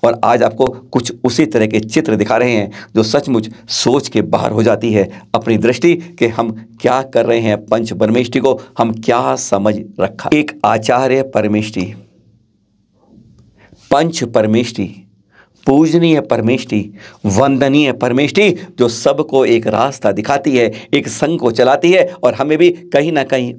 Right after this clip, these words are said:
और ऊंचे मार्ग पर ले जाती है। और उसके साथ एक श्रावक क्या दिखाता है, ये भक्ति नहीं है, ये श्रद्धा नहीं है, ये समर्पण नहीं है,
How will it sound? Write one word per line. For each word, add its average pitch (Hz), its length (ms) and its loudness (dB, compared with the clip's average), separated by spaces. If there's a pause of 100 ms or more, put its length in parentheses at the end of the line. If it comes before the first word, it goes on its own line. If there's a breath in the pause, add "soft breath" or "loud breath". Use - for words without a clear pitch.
(120)
और 110 320 0
ऊंचे 120 280 0
मार्ग - 400 0 (120)
पर 160 80 -6
ले - 120 -2
जाती - 280 -2
है। - 320 -12 (560 loud breath)
और 113 220 0
उसके 113 240 0
साथ 123 220 2 (300 soft breath)
एक 117 180 2
श्रावक 131 460 -2
क्या 139 140 0
दिखाता - 440 -6
है, - 220 -10 (340 loud breath)
ये 139 60 4
भक्ति 175 420 0
नहीं 170 220 2
है, 107 160 0 (180 loud breath)
ये 151 100 4
श्रद्धा 151 380 2
नहीं 165 220 2
है, 120 200 -2 (140 loud breath)
ये 170 80 4
समर्पण 175 460 2
नहीं 190 160 4
है, 156 260 0